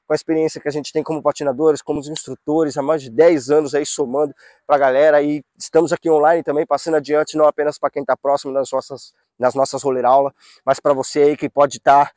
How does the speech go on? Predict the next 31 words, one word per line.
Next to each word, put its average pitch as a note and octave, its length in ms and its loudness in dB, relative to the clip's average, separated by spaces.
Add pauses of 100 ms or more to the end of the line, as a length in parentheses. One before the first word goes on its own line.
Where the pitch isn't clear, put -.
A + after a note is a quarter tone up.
(260)
dentro D3 400 0
de D#3 100 -8
casa D#3+ 300 2
com E3 120 -2
o D3+ 60 -2
patins C#3+ 300 -4
no D3 100 -6
pé, D#3+ 280 4
o D#3+ 100 2
P D3 160 -6
C - 160 -6
ligado D3+ 460 2
e, D#3 200 -2 (300)
e D3+ 100 -4
treinando D#3+ 380 0
essas D#3 220 -4
dicas, D3 320 -8
porque D#3+ 260 -2
dá. B2 220 -2 (320)
O C#3+ 40 -14
negócio D3+ 360 2
é - 20 0
botar D#3 240 0
o D3+ 60 2
patins D3 260 -6
no C#3+ 100 -10
pé C#3+ 220 0
e D3 60 0
praticar C#3+ 340 -2
bastante, C3+ 540 -6 (320)
belezura? D3+ 500 4